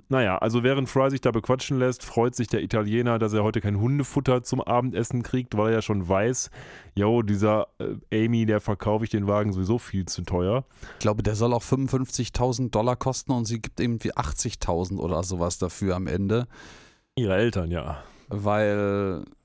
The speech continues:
Speaker 2: äh,
Speaker 1: Ja, also in der Tat, er wird, glaub ich, für achtzigtausend Euro verkauft und, äh, da explodiert der Eddie gleich nochmal hinten.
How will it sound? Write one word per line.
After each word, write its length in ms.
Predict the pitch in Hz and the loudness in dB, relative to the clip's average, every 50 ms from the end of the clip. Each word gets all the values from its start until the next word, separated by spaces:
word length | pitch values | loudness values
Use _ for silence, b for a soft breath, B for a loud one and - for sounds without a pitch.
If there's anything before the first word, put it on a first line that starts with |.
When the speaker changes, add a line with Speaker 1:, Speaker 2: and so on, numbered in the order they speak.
| _ _ _ - | _ _ _ 0
Speaker 2:
äh, 160 | 127 135 135 123 B B B B B B B B B _ _ _ _ _ _ _ 104 | 0 0 0 0 B B B B B B B B B _ _ _ _ _ _ _ 2
Speaker 1:
Ja, 200 | 104 104 110 110 | 2 4 4 4
also 460 | - 113 117 110 120 117 113 110 - - _ | 2 2 4 4 4 2 2 0 -2 -6 _
in 120 | - 120 120 | -2 0 2
der 140 | 120 113 - | 2 2 2
Tat, 320 | 101 98 92 92 92 - | 2 2 2 2 0 -2
er 180 | - - 104 98 | -2 -2 0 0
wird, 140 | 120 120 | 0 0
glaub 200 | - 117 107 110 | 2 2 2 2
ich, 120 | 110 104 - | 2 0 0
für 120 | 117 - - | -2 0 0
achtzigtausend 600 | 110 - - - 110 - - 104 104 104 101 110 | -2 -2 -4 -4 -2 0 0 2 2 0 0 0
Euro 220 | - 95 104 101 95 | 0 2 2 2 0
verkauft 680 | - - 92 - - 110 104 107 113 113 - - - | 0 -2 -2 0 0 2 2 2 2 0 -2 -6 -8
und, 400 | - 104 104 104 104 101 98 - | -4 -2 0 0 0 -2 -2 0
äh, 260 | 104 101 101 101 101 90 B B B B B B - | 0 2 2 2 0 -2 B B B B B B -4
da 100 | - 95 | -2 -2
explodiert 480 | 98 104 98 - 113 110 107 113 104 | -2 -2 -2 0 0 2 2 2 2
der 100 | 107 104 | 2 2
Eddie 160 | 82 104 110 107 | 2 2 2 2
gleich 220 | 98 101 98 92 | 2 0 0 2
nochmal 320 | 101 98 98 104 104 110 110 | 0 0 2 2 2 2 2
hinten. 340 | 113 113 113 113 113 113 | 0 0 0 0 -2 -2